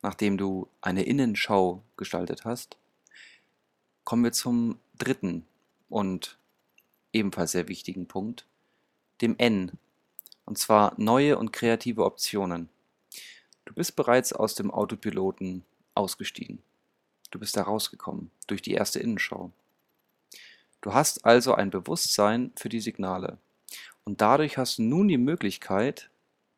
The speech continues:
für neue Lösungen offen zu sein. Du weißt und bemerkst, wie es dir gedanklich und körperlich geht. Du kannst damit deinen Möglichkeits- und Lösungsraum erweitern.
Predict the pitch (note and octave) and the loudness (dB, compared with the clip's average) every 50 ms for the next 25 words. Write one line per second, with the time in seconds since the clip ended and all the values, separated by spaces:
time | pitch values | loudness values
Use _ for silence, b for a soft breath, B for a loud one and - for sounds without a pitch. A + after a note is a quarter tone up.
0 | _ _ _ _ _ _ _ _ _ _ - - - C3 C#3+ D3 D#3 D3 C3+ D3 | _ _ _ _ _ _ _ _ _ _ -18 -8 -2 2 4 4 6 6 6 4
1 | F#3 G3 D#3 C3 B2 A2 - - - - C#3+ - - G2+ - - - - - - | 4 4 2 0 0 0 0 -2 -2 -2 -4 -6 -6 -6 -4 -4 -4 -4 -6 -10
2 | - _ _ _ _ _ _ _ _ _ _ _ _ _ _ _ _ _ - A2+ | -14 _ _ _ _ _ _ _ _ _ _ _ _ _ _ _ _ _ -6 -4
3 | G#2+ G2+ A#2+ C3+ D#3+ F#3+ F3 - - - - - - _ _ _ _ _ _ _ | 2 6 8 8 8 8 6 2 0 -6 -6 -8 -12 _ _ _ _ _ _ _
4 | _ _ _ _ _ _ _ - A2 A2 - - - A2 A2 B2+ C#3 D3+ D#3 - | _ _ _ _ _ _ _ -4 -4 -4 -4 -4 -4 0 2 2 4 4 2 0
5 | - - - - - G2+ G2+ G2+ G2 F#2 - - - G#2 - G#2 - F#2 G#2 C3 | -2 -8 -10 -10 -12 -10 -4 -2 -2 -2 -2 -2 -4 -4 -4 0 2 2 2 2
6 | C#3+ - - - A#2+ A#2+ - - - _ _ _ _ _ _ _ - G2+ - - | 0 -4 -6 -6 -6 -6 -6 -10 -16 _ _ _ _ _ _ _ -14 -12 -6 -2
7 | G#2+ G2+ - - F#2+ G#2 G2 - - G2 G2+ G2+ - - _ _ _ b b b | -2 0 0 -2 -6 -6 -6 -8 -8 -8 -10 -10 -10 -14 _ _ _ b b b
8 | b b b b b b - A#2 A2+ A2 - - G#2+ A2 C#3 D#3 C#3+ - A#2 A2 | b b b b b b -2 -2 -2 0 2 4 4 4 4 4 2 2 2 2
9 | G#2+ A#2+ C3+ - - - - - D3 C#3 - - B2+ A#2 A2+ C3 D#3 D3+ A#2 F#2 | 2 0 -2 -4 -6 -8 -6 -4 -4 -4 -2 -2 -2 0 0 0 0 -2 -4 -6
10 | - - - - - F#2 F#2 G#2 - - F#2+ F#2 F#2 F2+ F2+ - F#2 F#2+ F#2 F#2 | -6 -8 -4 -2 -2 -2 -2 -4 -6 -6 -4 -2 -2 -2 -2 -4 -6 -8 -8 -10
11 | F#2 | -14